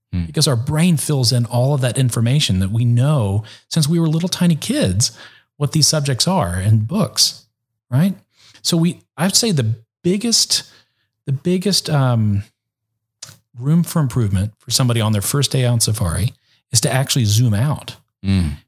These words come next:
Speaker 2: Because often people are cutting off tails on the edge of the frame. They're cutting off the hooves, the, the bottoms of the legs. They're doing that. They're, they're going in so tight where they're actually forgetting the bigger picture.
Speaker 1: That's
Speaker 2: So that
Speaker 1: great advice.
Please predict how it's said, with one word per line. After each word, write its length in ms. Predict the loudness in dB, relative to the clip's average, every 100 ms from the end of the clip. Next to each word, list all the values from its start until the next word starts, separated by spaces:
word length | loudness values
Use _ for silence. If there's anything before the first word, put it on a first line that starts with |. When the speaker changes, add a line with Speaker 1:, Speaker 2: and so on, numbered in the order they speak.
| _
Speaker 2:
Because 260 | -2 0 0
often 360 | -2 0 0
people 260 | 0 0 -2
are 80 | -2
cutting 260 | 0 2
off 200 | 2 0
tails 840 | -2 0 2 2 2 2 0 -4 -10 -20 _ _
on 100 | -2
the 60 | 0
edge 160 | 0 0
of 60 |
the 60 | 0
frame. 400 | 0 0 2 2
They're 100 | 0
cutting 280 | 0 0 2
off 200 | 0 0
the 80 | 0
hooves, 760 | 0 0 0 0 0 0 -6 _ _ _ _ _ _ _
the, 140 | 0 0
the 280 | 0 -6
bottoms 400 | -6 -4 0 0
of 60 | 0
the 80 | 0
legs. 560 | 0 0 0 0 -2
They're 100 | -2
doing 360 | 0 0 0 0
that. 120 | 0
They're, 140 | -2 -2
they're 300 | -2 0 0 -6 -6
going 280 | -2 0 2
in 120 | 2
so 360 | 2 2 0 -4
tight 400 | -2 0 0 0
where 120 | 0
they're 160 | 0
actually 320 | 0 -2 0 0
forgetting 800 | 0 0 0 0 2 0 0 -2 -2
the 80 |
bigger 240 | -2 -2 -2
picture. 500 | 0 0 -2 -4 -20 _ _ _ _ _ _
Speaker 1:
That's 120 | -6 0
Speaker 2:
So 120 | 0
that 40 |
Speaker 1:
great 160 | 0 -2
advice. 560 | -2 -2 -2 0 -2